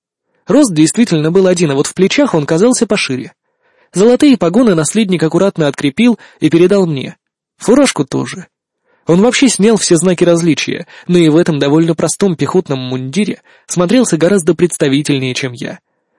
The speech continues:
При погонах и крестах. «Куда теперь?» спросил он. «Есть только одно место, где я могу быть уверен в людях на все сто процентов», ответил я.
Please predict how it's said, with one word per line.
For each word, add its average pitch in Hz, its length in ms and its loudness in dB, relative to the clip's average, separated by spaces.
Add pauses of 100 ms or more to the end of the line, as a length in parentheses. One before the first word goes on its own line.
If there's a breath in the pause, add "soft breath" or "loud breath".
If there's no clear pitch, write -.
(120)
При 160 140 -2
погонах 139 600 -6
и 165 80 -4
крестах. - 680 -10 (880)
«Куда 160 240 0
теперь?» 139 320 -6 (240)
спросил 127 500 -4
он. 117 180 -16 (720)
«Есть 208 300 0
только 185 320 2
одно 185 220 0
место, 170 460 -2 (200 soft breath)
где 175 260 0
я 190 100 2
могу 160 200 0
быть 160 160 0
уверен 156 300 2
в 131 60 -6
людях 156 300 0
на 143 80 -4
все - 220 -2
сто - 260 -2
процентов», 135 600 -8 (280)
ответил 135 420 -4
я. 147 240 -14